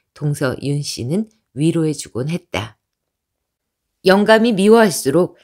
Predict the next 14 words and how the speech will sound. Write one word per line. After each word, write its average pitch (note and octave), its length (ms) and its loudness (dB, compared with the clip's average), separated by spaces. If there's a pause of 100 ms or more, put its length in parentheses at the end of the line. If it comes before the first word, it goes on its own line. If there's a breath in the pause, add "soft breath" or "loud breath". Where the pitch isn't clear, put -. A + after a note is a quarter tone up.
(100)
한실댁은 B3 760 0 (220)
용숙을 D#3 500 0
치마 C4 280 2
밑에 D3+ 300 0
감싸고 B2+ 500 -2
돌았다. C3 640 -4 (680)
그를 G#3 260 2
출가시킬 C4 720 0
때도 E3 440 0 (260 soft breath)
영감 F#3+ 400 4
몰래 D3+ 440 0 (100)
어떻게나 E3 640 0
많이 D#3+ 360 0
장만하였던지 F3+ 1120 0